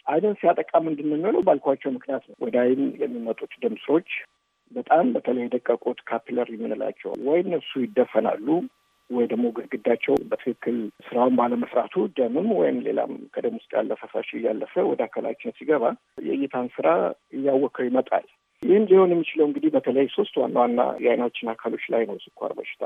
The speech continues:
ሊያጠቃ የሚችለው። እነዚህም ምንድን ናቸው? በመጀመሪያ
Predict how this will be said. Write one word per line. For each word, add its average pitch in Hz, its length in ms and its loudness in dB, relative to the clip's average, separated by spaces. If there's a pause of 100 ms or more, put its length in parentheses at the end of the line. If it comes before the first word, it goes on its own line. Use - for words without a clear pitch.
(220)
ሊያጠቃ - 420 0
የሚችለው። 208 460 -4 (220)
እነዚህም 269 540 0
ምንድን 233 300 -6
ናቸው? 220 360 -4 (520)
በመጀመሪያ 160 480 6